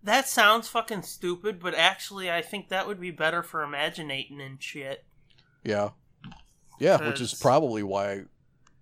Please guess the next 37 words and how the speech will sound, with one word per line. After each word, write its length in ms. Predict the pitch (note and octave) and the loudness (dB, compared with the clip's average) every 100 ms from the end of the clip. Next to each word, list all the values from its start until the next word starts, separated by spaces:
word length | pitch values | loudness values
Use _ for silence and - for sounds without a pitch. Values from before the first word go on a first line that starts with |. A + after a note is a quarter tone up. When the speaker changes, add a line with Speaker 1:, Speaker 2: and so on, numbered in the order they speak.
| _ _ _ _ _ _ - | _ _ _ _ _ _ -6
Speaker 2:
there's 260 | A2 G2 | -6 -4
some 480 | - - - B2+ A#2 | -8 -10 -6 -4 -2
stuff 400 | - A2 G#2 - | -4 -2 -4 -4
in 80 | F#2+ | -12
Star 320 | - G2 G2+ | -6 -2 -2
Wars 220 | A2 A2+ | -2 -4
that 100 | F#2 | -4
I 140 | F#2+ F#2+ | -4 -4
think 500 | - _ - G#2 G#2 | -10 _ -10 -8 -6
is 160 | G2+ | -8
in 160 | F#2+ G2 | -6 -8
there 160 | G#2+ A2 | -6 -4
that's 240 | F#2+ - | -6 -8
not 220 | F#2 F2+ | -8 -10
really 280 | F2+ F#2 F2+ | -10 -12 -12
in 80 | F#2 | -14
there. 260 | G3+ G#3+ G#3+ _ _ _ _ _ _ | -12 -12 -14 _ _ _ _ _ _
Speaker 1:
I, 160 | F#3+ E3 - - C#3+ | -2 -2 -8 0 6
I 200 | D#3+ F3 | 6 6
would 280 | E3+ C#3 - _ | 2 -2 -8 _
bet, 440 | - E3 B3 B3 - | 0 6 6 4 -2
yeah. 360 | F#3 G3+ C4+ G3 - - | -2 2 2 0 -2 -6
Speaker 2:
Be-, 60 | |
between 380 | - B2 B2 A2+ | -4 -2 -2 -2
reading 280 | G#2 A2 A2 | -4 -4 -4
the 80 | G2 | -4
Marvel 340 | F#2 F#2 G2+ | -2 -2 -4
comics 520 | - A2 G#2+ G#2+ - - | -4 -4 -4 -6 -8 -10
and 280 | G#2+ F2+ E2+ | -10 -10 -8
listening 380 | F#2 - F#2+ F2+ | -8 -8 -10 -12
to 100 | F2+ | -10
that 240 | F2 F2 | -8 -8
tape 300 | - F#2 G2 | -8 -8 -8
over 220 | F2+ G2+ G#2 | -8 -8 -8
and 80 | G#2+ | -8
over 200 | G#2+ G#2+ | -8 -8
again, 380 | A2 A2 A#2 | -8 -8 -10